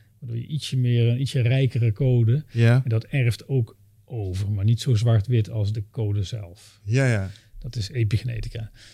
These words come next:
Speaker 1: Eh, ja, nee, dat, dat is, dat is een veld waar de, zeg maar, de stress of voeding op epigenetica, waar wij als, eh, hardcore,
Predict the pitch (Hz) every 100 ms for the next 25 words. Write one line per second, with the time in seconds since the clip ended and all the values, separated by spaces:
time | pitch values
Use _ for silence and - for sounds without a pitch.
0 | - _ - - - - 123 110 92 95
1 | 82 90 98 95 113 107 113 107 113 -
2 | 143 123 127 120 127 117 135 127 135 123
3 | 117 120 113 120 135 120 120 117 117 -
4 | 135 139 - - 120 - 175 139 131 127
5 | 131 123 131 117 117 120 117 120 113 120
6 | 117 117 117 110 110 - 123 117 117 110
7 | 120 113 135 113 110